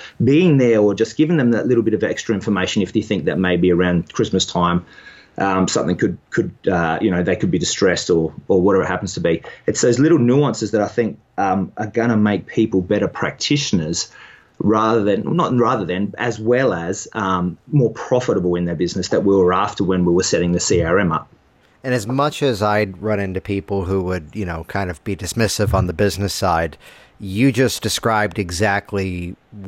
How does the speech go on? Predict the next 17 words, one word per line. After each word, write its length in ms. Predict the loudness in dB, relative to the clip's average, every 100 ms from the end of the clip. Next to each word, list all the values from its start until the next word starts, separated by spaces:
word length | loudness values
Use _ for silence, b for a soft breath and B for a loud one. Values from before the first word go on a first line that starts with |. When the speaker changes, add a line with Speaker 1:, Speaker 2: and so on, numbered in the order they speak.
| -14
Speaker 2:
what 220 | -2 0 2
it 120 | 2
is 260 | 0 0
that 180 | -2 -2
made 260 | -2 -2 -2
Virginia 460 | -4 -2 -2 -2
Hypnosis 680 | -6 -4 0 0 0 -4 -6
a 60 | -4
business 480 | -2 -4 -4 -6 -6
that's 160 | -8
basically 580 | -6 -4 -4 -4 -6 -6
running 300 | -2 -2 -4
itself 420 | -8 -6 -6 -6
now 160 | -8 -10
for 160 | -10
me. 240 | -12 -10 -12 B B B B
That 380 | -2 0 0 -4